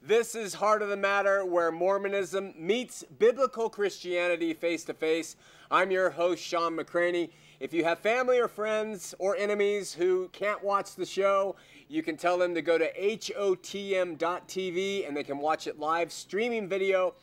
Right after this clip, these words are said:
from anywhere in the world. Also, beginning on the nineteenth of August, that's a Tuesday night from eight to nine, Heart of the Matter will be airing on A M eight twenty, fifty thousand watts of truth.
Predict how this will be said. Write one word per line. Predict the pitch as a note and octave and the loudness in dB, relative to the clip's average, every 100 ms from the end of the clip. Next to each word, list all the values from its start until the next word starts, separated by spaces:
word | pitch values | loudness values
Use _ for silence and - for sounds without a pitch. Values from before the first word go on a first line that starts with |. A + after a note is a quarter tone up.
| - _ | -20 _
from | D3 C#3+ | -8 -4
anywhere | E3 F3+ E3 E3+ E3+ E3+ | 0 0 2 0 0 -2
in | D#3+ D#3 | -2 -2
the | D3 | 2
world. | F3 F#3 E3 - | 2 4 0 -2
Also, | F#3 G3+ - F#3 | -2 -2 0 0
beginning | E3+ D#3+ F3+ F#3 F#3 F3 - - - - | 0 -2 -2 0 -2 -4 -10 -20 -20 -10
on | C#3 C#3 | -6 -4
the | |
nineteenth | C3 D3+ F#3 F3+ - F#3 F#3 | -2 0 0 -2 -6 -4 -2
of | E3 E3 | -2 0
August, | F3 F3+ G3+ - - - | 0 0 -4 -6 -14 -10
that's | C3+ B2 | -10 -10
a | |
Tuesday | A#2 E3+ F#3 D#3 F3 | -10 -6 -4 0 0
night | E3 F3+ F#3+ | 0 -2 -4
from | D3 B2+ | -8 -8
eight | D3+ F3 | -4 -4
to | - E3+ | -4 -6
nine, | E3 F3 F#3+ F3 - _ | -4 -2 -4 -6 -16 _
Heart | - G3 | 0 0
of | F#3+ | 0
the | F#3+ | -2
Matter | F#3 F#3 F#3 | 0 2 2
will | F3 | 0
be | D#3 D#3+ - | -2 -6 -2
airing | F3 F#3 G3 G3 G3 E3 _ | 2 2 2 -2 -4 -8 _
on | D#3 D#3 D#3 D3+ C#3+ - _ F3 | -4 0 0 -2 -8 -14 _ 0
A | G3 G3 | 2 2
M | G3 F#3+ F#3 - | 2 -2 -6 0
eight | F#3 E3+ - | 2 2 -6
twenty, | - F#3 E3 A2 F2+ - | -4 -2 -2 -4 -10 -2
fifty | A#3 - G#3 G3+ | -2 -2 -6 -14
thousand | - G3 G3 G3+ F3 F3 D#3+ | -4 0 2 0 -2 -4 -2
watts | E3+ E3 D#3+ - | 0 0 -4 -8
of | C#3+ B2 - | -8 -8 -8
truth. | - G3 G3+ | 0 0 0